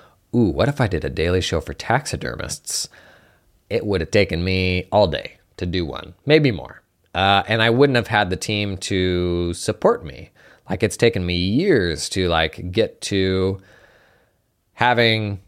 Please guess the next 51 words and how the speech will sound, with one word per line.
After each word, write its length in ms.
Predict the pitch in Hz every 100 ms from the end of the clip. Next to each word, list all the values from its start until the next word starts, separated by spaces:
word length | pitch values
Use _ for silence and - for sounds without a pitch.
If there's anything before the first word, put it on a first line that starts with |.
| _ -
the 180 | 104 107
right 320 | 131 147 -
folks 380 | 139 151 147 -
who 80 | 135
can 240 | 123 110
do 160 | 127 131
this 160 | 131
stuff 260 | - 117 101
for 240 | 113 117
me 160 | 123 127
in 80 | 110
a 80 |
helpful 420 | 101 113 - 92 87
way 260 | 117 143
and 180 | 123 85
do 100 | 104
it 80 | 92
the 80 | 85
way 160 | 92
that 120 | 92
I 40 | 85
want 220 | 90 90
them 100 | 78
to 80 | 76
do 220 | 87 147
it, 360 | 156 151 - - - _ _ _
and 480 | 92 92 90 87 85
get 160 | 123 -
all 140 | 110
the 100 | 87
hardware 480 | - 135 165 156 160
sorted 400 | 151 156 156 151
out 320 | 151 156 156
and 140 | 101 90
try 160 | 107
to 80 | 107
make 180 | 104 104
it 80 | 95
as 120 | 98
easy 200 | 110 104
as 120 | 92
possible 480 | - 104 101 104 101
to 280 | - 95 85
flip 280 | - 113 -
the 80 |
switch 560 | - 123 123 - - - -
and, 720 | 85 82 78 78 - - 226 _ -
like, 260 | 73 -
just 240 | - 90 -
start 300 | - 85 -
recording. 680 | 78 - 123 127 123 123